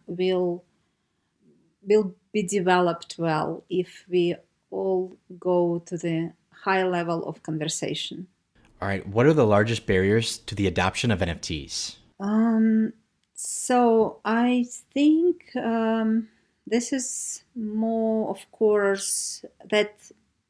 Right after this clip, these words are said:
Speaker 1: digital ownership is still very difficult to understand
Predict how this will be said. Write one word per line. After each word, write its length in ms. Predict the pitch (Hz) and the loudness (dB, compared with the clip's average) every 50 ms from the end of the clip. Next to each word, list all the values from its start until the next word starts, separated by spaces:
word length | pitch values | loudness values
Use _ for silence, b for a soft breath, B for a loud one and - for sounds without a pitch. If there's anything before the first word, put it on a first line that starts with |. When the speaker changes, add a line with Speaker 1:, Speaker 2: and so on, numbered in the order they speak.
| _ 196 | _ -6
Speaker 1:
digital 480 | 185 254 277 - - - 285 277 - - | -4 -2 -2 -2 0 0 2 2 2 2
ownership 800 | - 214 220 220 214 202 202 - - - 185 160 156 156 - _ _ _ _ _ _ _ _ _ _ _ _ _ _ _ _ _ _ - | 0 2 2 2 0 0 -2 -4 -2 0 2 2 0 0 -4 _ _ _ _ _ _ _ _ _ _ _ _ _ _ _ _ _ _ -2
is 240 | 208 220 - - - | 0 0 0 -4 -6
still 480 | - - - - 254 262 262 262 247 | -8 -8 -4 -2 0 0 0 -2 -4
very 260 | 240 - 214 226 233 | -2 0 0 0 0
difficult 580 | 226 - 226 220 - - 226 - 202 196 196 196 | 0 -4 -4 -4 -4 -6 -6 -2 -2 -4 -4 -4
to 100 | - 220 | -6 -6
understand 1080 | 190 196 196 196 196 196 - - - - - 196 175 175 190 202 226 247 240 - - | -4 -4 -4 -4 -4 -6 -8 -8 -10 -6 -4 0 0 2 2 0 0 -2 -4 -6 -12